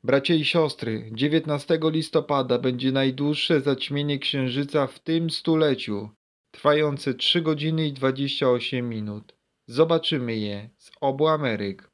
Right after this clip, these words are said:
północnej Europy, wschodniej Azji, Australii i Pacyfiku.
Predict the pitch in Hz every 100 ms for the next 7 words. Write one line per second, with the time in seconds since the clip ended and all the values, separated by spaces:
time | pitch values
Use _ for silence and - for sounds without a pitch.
0 | _ 131 135 135 135 165 160 156 139 123
1 | 101 101 98 98 - - 135 135 165 175
2 | 147 123 107 113 110 110 _ _ 127 160
3 | - 170 139 107 107 107 - _ 147 143
4 | 135 - 117 - 107 - 110